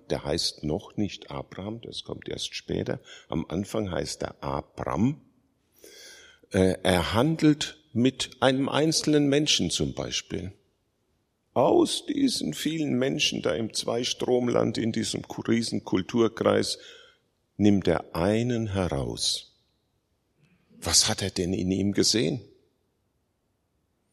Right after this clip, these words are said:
Gut, wir können einiges ableiten später,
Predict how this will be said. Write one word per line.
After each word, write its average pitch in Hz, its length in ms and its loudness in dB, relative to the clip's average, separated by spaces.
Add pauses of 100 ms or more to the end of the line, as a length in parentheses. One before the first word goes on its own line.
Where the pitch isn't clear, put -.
(1000)
Gut, 110 220 8
wir 82 180 4
können 85 380 4
einiges 90 600 4
ableiten 71 640 -2
später, 69 640 -4